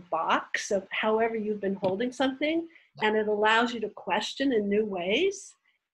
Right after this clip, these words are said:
Speaker 1: and it works. So I want to invite everybody to register for marsha martin club dot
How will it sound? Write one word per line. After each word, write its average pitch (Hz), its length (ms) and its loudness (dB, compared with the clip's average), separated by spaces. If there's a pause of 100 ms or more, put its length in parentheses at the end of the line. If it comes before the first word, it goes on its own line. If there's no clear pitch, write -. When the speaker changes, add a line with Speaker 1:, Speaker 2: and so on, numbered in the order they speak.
(160)
Speaker 1:
and 233 520 4 (320)
it 240 140 4
works. - 640 0 (440)
So 233 380 4
I 233 120 4
want 247 380 0
to 220 140 2
invite 190 300 4
everybody 180 440 -2 (120)
to 165 340 -4 (300)
register 196 640 0
for 165 120 -8
marsha 170 360 -6
martin 165 340 -8
club 151 240 -4
dot 156 120 -10